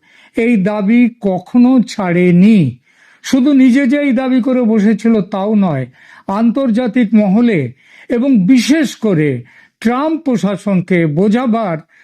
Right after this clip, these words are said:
প্রচেষ্টা চালিয়ে গেছে সমানে। সেই বোঝানোতে শুধু বোঝানো ছিল না, চাপের রাজনীতিও ছিল। কি ছিল সেই চাপের রাজনীতি? সেটা হচ্ছে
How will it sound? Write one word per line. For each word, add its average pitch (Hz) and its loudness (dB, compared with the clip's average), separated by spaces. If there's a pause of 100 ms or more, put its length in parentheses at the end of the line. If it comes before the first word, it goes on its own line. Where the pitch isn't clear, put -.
(200)
প্রচেষ্টা 254 -4
চালিয়ে 214 -2
গেছে 185 -2
সমানে। 165 -2 (360)
সেই 240 -2
বোঝানোতে 220 -2 (400)
শুধু 233 0
বোঝানো 196 2
ছিল 208 0
না, 160 -2 (400)
চাপের 220 -4
রাজনীতিও 190 0
ছিল। 185 -2 (340)
কি 254 4
ছিল 277 0
সেই 254 -2
চাপের 254 -2
রাজনীতি? 247 0 (280)
সেটা 254 -4
হচ্ছে 202 -2